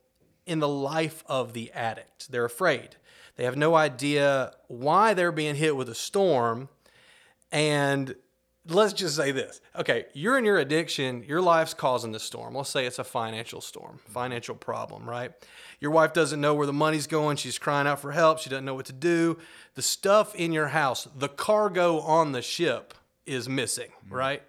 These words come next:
Speaker 1: The cargo starts to disappear. That's when they go, "Wake up, Jonah," right? So,
Speaker 2: Wow.
Speaker 1: um, I just think that, you know, there's a lot going on here.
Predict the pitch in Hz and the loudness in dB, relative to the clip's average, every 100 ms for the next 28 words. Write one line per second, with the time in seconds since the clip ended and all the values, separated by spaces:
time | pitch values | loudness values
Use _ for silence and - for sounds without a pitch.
0 | - - 214 220 196 190 185 196 - 165 | -18 -4 2 2 2 -2 0 -4 -4 -6
1 | 170 165 - 185 180 156 175 - 156 135 | -6 -4 -2 0 0 -4 -6 -8 -8 -8
2 | 120 117 117 - - - - - - - | -6 -8 -8 -14 -18 -16 -14 -14 -14 -20
3 | - - - - - 123 123 - - - | -20 -20 -20 -20 -8 -4 -4 -4 -14 -20
4 | - - - 175 151 151 147 156 147 135 | -20 -16 -2 4 6 4 2 0 0 0
5 | 127 123 - 175 190 - 175 147 147 123 | -2 -6 -4 -2 0 0 -2 -2 -4 -4
6 | - _ _ _ - 147 127 120 139 156 | -8 _ _ _ -10 -6 -4 -6 -2 0
7 | 165 151 143 147 165 175 160 156 147 135 | 2 2 0 4 4 2 0 -2 0 0
8 | 139 147 147 139 127 123 120 | 0 -2 -4 -4 -2 -2 -6